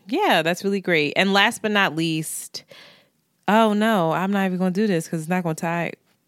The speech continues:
it's not gonna tie into the episode. I thought I was tying into the episode, but you gotta go back to your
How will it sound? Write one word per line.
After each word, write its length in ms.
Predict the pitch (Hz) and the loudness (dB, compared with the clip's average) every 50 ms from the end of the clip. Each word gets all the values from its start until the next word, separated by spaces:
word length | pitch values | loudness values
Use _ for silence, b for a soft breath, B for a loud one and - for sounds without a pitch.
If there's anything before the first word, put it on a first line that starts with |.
| _ _ | _ _
it's 160 | - 165 - | -8 -6 -2
not 100 | 190 180 | -2 -2
gonna 100 | 170 160 | -2 -2
tie 200 | 156 - 175 170 | -4 -4 -4 -4
into 280 | 170 165 160 160 - 170 | -2 -4 -4 -6 -6 -6
the 140 | 156 151 - | -6 -6 -6
episode. 580 | - 180 - - 160 - 160 156 151 151 - - _ _ _ - | -6 -6 -8 -10 -12 -10 -8 -8 -8 -8 -10 -14 _ _ _ -8
I 80 | 165 165 | -8 -4
thought 200 | - 196 196 185 | -2 0 0 2
I 80 | 170 | 0
was 120 | 156 156 160 | 0 -2 -4
tying 240 | - 190 175 165 165 | -2 -2 -2 0 -2
into 180 | 160 156 180 156 | -2 -4 -4 -4
the 60 | 156 | -4
episode, 340 | 175 170 180 - 165 156 147 | -4 -4 -6 -4 -4 -6 -6
but 140 | 151 147 - | -6 -10 -10
you 80 | 185 180 | -8 -6
gotta 220 | 180 170 156 151 | -6 -6 -6 -4
go 140 | - 156 147 | -4 -6 -4
back 260 | 147 156 156 147 - - | -2 -4 -4 -4 -6 -10
to 120 | - 165 | -10 -8
your 320 | 156 156 156 156 156 147 | -6 -4 -4 -4 -4 -6